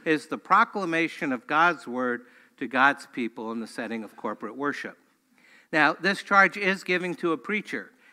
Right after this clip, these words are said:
and by extension to all preachers of the gospel. But don't think it lets you off the hook.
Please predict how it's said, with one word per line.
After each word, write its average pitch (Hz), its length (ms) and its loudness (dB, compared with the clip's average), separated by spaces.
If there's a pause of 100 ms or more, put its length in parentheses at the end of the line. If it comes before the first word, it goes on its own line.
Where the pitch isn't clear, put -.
and 143 300 -4
by 131 160 4
extension 139 600 -4
to 165 180 -2
all 175 400 -2 (260)
preachers 131 480 -4
of 113 80 -10
the 117 80 -8
gospel. 107 580 -8 (520)
But 139 240 -4
don't 156 240 -2
think 151 200 -6
it 160 100 -6
lets 131 280 -8
you 120 140 -6
off 104 200 -10
the 113 100 -12
hook. - 320 -8